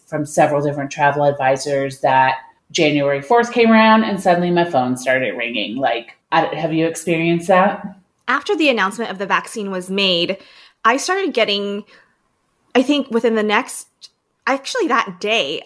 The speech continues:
Speaker 2: I received three to four inquiries for Japan for twenty twenty-one. And so that to me says there are people who are more comfortable planning for the future.
Speaker 1: For sure.
Speaker 2: And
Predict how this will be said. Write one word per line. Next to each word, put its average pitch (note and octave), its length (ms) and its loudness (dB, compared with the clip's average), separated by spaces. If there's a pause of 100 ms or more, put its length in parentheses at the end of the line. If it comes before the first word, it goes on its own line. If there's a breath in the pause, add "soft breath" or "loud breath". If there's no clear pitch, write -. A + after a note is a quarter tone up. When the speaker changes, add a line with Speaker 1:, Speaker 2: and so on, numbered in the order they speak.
Speaker 2:
I A3 100 4
received B3+ 460 -4
three A#3+ 100 -2
to A#3+ 80 4
four A3 300 4
inquiries A#3 640 0
for A3+ 140 4
Japan F3+ 580 -2 (320 soft breath)
for G#3+ 420 4
twenty G#3 280 -4
twenty-one. F#3 840 -2 (340 soft breath)
And G#3+ 380 2
so G#3 760 0 (200)
that B3+ 400 0
to A3+ 80 -6
me G#3 160 -4
says F#3 260 0
there G3+ 140 2
are G3 60 4
people F#3+ 260 -8
who G#3 80 0
are G3 140 4
more F#3+ 240 2
comfortable G3+ 880 0 (100)
planning G3+ 680 -2
for C#4 280 0
the C#4 120 -4
future. C#4+ 580 -2 (160 soft breath)
Speaker 1:
For D#3+ 100 -4
sure. D3+ 400 -2 (400)
Speaker 2:
And A#3 560 2